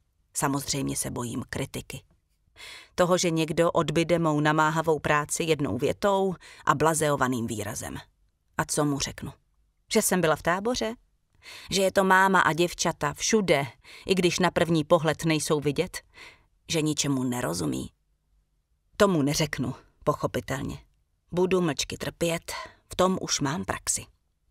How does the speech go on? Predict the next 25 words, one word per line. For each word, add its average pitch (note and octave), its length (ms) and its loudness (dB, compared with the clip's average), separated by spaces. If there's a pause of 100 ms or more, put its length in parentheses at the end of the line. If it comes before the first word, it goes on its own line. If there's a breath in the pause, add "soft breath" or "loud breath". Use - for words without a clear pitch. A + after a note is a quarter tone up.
(260)
Stydím F3 360 0
se C#3+ 120 -2
mluvit C#3+ 340 -4
nahlas C3+ 360 -2
o D#3 100 -2
tom, C#3 320 -4
že C3+ 140 -6
trpím. C3+ 440 -10 (1160 loud breath)
Dívám F3 320 2
se G3 120 -2
na F#3+ 80 2
své G3 260 0
dvě F#3+ 180 0
sochy - 340 -4
umístěné F3 640 -2
mezi E3+ 240 -2
ostatními. A#2+ 720 -6 (680)
Závidím D3+ 560 2
jiným C#3 340 0
tvůrcům D3 560 -4
jejich C3 300 -6
dovednosti, C#3 760 -2 (180)
talent, C#3+ 460 -2 (580 loud breath)
jejich F3 260 0
svobodu. E3 500 0